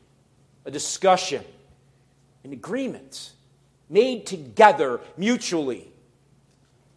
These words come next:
With a time frame in view. Paul tells us why the time frame is there. It should be specific, and my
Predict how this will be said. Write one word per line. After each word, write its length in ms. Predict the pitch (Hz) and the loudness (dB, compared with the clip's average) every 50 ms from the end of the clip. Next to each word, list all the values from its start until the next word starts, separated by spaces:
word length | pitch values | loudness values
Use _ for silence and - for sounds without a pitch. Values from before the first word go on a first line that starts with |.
| _ _ _ _ _ _ - _ _ _ _ _ _ _ _ _ _ _ _ _ _ _ _ _ _ _ _ _ _ _ _ _ _ _ _ _ _ | _ _ _ _ _ _ -20 _ _ _ _ _ _ _ _ _ _ _ _ _ _ _ _ _ _ _ _ _ _ _ _ _ _ _ _ _ _
With 160 | 131 139 143 | -8 -6 -6
a 40 | 135 | -6
time 420 | - - 160 170 175 180 175 156 | -6 -2 2 2 2 2 2 -2
frame 340 | - - 143 143 135 131 131 | -6 -6 -4 -4 -4 -4 -6
in 200 | 127 135 131 120 | -6 -10 -10 -10
view. 440 | 101 95 123 117 104 92 85 85 - _ _ _ _ _ _ _ _ _ - - - - - - - - - - - _ _ _ - _ _ _ _ _ | -8 -6 -6 -4 -4 -6 -8 -12 -20 _ _ _ _ _ _ _ _ _ -20 -20 -20 -20 -20 -20 -20 -20 -20 -20 -20 _ _ _ -20 _ _ _ _ _
Paul 160 | - 190 220 | 2 2 2
tells 320 | 208 - 175 175 180 175 151 | 4 8 8 8 8 8 4
us 140 | 127 - | -4 0
why 420 | 117 127 135 156 147 127 127 135 143 | 4 6 8 10 10 10 8 6 6
the 140 | 139 131 117 | 2 0 0
time 280 | - 143 143 147 147 | 0 0 0 0 -2
frame 220 | - 147 139 131 127 | -2 -4 -4 -4 -6
is 100 | 120 - | -8 -2
there. 400 | 127 131 143 151 131 123 135 147 | 2 4 6 6 6 6 4 2
It 80 | 143 | 0
should 140 | - - 139 | -4 -10 -8
be 80 | 127 120 | -8 -8
specific, 640 | - - - 120 - - 175 170 - 127 135 127 | -10 -8 -10 -10 -6 -4 -4 -4 -2 -4 -4 -4
and 140 | 139 123 120 | -4 -6 -2
my 220 | 123 135 139 135 | 0 0 0 0